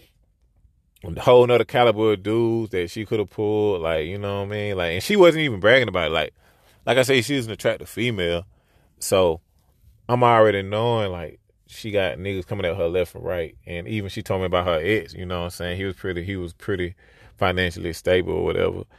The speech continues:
So I guess she just seen the potential in me of what I could be as opposed to what I was doing at the time. So I'm, I'm guessing that's what it is. Ain't no girl just gonna talk to a nigga. He ain't got nothing going on. He ain't doing nothing with himself.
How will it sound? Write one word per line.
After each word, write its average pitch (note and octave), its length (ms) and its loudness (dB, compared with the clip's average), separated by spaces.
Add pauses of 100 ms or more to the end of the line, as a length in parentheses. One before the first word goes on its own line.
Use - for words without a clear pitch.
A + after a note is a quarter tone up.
(300)
So F#2+ 360 4
I G2 180 2
guess C#3+ 380 6
she F3 140 -2
just D3 240 0
seen B2 240 -2
the G2+ 60 -8
potential C#3 580 0
in G#2 140 -6
me G2 220 -10 (340)
of F2+ 140 0
what G#2+ 180 6
I F#2 100 4
could D#3 420 6
be F#2+ 280 -4 (440)
as G2+ 200 0
opposed A2 360 4
to G#2 60 0
what G2+ 120 4
I F#2+ 80 4
was F2 120 -4
doing G2+ 260 -6
at F2 80 -12
the E2+ 80 -16
time. A#2 480 -4 (1000)
So G2 460 2 (260)
I'm, E3+ 240 4
I'm D#3+ 160 0
guessing B2+ 240 2
that's G#2+ 180 2
what F#2+ 140 -6
it F2+ 60 -8
is. F#2+ 260 -2
Ain't B2+ 140 -4
no A2 100 -2
girl A2+ 240 6
just G2 160 -4
gonna E2+ 140 -10
talk G#2+ 300 0
to E2+ 120 -8
a E2 60 -8
nigga. E2 240 -10
He F2+ 80 -8
ain't F2 160 -6
got D2+ 160 -6
nothing F2+ 220 -4
going D#2+ 260 -8
on. F#2 220 0
He F2+ 80 -6
ain't E2+ 140 -6
doing F#2 200 -2
nothing D#2+ 160 -8
with D#2 140 -8
himself. E2 340 -10